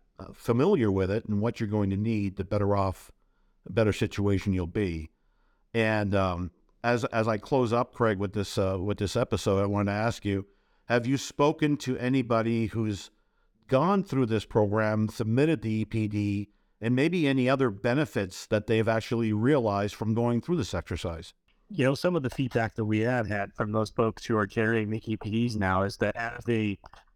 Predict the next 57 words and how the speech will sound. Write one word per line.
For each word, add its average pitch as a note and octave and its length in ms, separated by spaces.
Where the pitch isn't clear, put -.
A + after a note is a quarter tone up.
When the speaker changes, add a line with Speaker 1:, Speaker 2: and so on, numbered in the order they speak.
Speaker 2:
as A#2+ 180
they A#2+ 120
delve A#2 320
into A2+ 160
this G2+ 180
process A#2+ 580
and G2 80
they G2+ 100
start - 260
looking B2 240
at G2+ 80
that G2+ 180
background G#2+ 480
information G2+ 640
that G2 140
goes G#2 260
into G2+ 260
the F#2+ 80
generation G2 560
of F2+ 120
the - 60
E - 180
P G2 100
D, A#2 380
um, G#2 380
and A#2 180
then A#2 360
get B2+ 180
into A#2+ 220
the A2+ 100
E A2+ 140
P A#2 100
D G#2+ 160
tools A#2 440
that G#2 100
are F#2+ 100
available G2 480
for - 140
them G2 300
to F#2+ 240
create A#2+ 500
them, - 320
they're A#2 160
finding D3 360
out B2+ 320
or A#2+ 220
they're A2+ 140
able C#3 260
to A2+ 140
see C3+ 400
where B2 420
efficiencies A#2 720
can G2+ 220
be G2 100
gained A2 380
in F#2+ 100
their, F#2+ 240